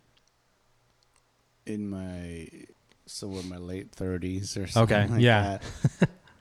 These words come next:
Speaker 1: Or early forties, some shit around in there. But,
Speaker 2: Yeah.
Speaker 1: um, I was definitely cursing at the T V. I'm like, "Motherfucker."
Speaker 2: We, we've all been there. <laughs>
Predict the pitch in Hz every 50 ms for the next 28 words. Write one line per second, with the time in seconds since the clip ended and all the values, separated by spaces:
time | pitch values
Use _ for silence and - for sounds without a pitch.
0 | _ _ _ _ _ _ _ _ - 160 151 143 143 139 147 139 139 135 127 117
1 | - 135 123 113 113 123 110 113 120 113 - _ - - - - 143 131 120 -
2 | - 135 123 117 120 - - - - 113 107 107 107 107 104 101 101 101 101 98
3 | 95 95 95 92 90 87 101 101 95 95 92 95 107 107 98 92 90 101 98 95
4 | 95 95 98 - 117 110 104 98 92 107 107 98 104 101 98 - - 127 120 107
5 | - - 165 101 104 101 - - - - 123 131 123 110 107 127 120 120 117 117
6 | 110 113 190 269 339 381 330 302 240 - - 349 285 - - 202 - - - 320
7 | 113 113 113 117 117 123 135 135 113 127 127 131 131 131 127 139 139 135 131 127
8 | 120 113 113 107 107 - - 123 135 131 - - 175 165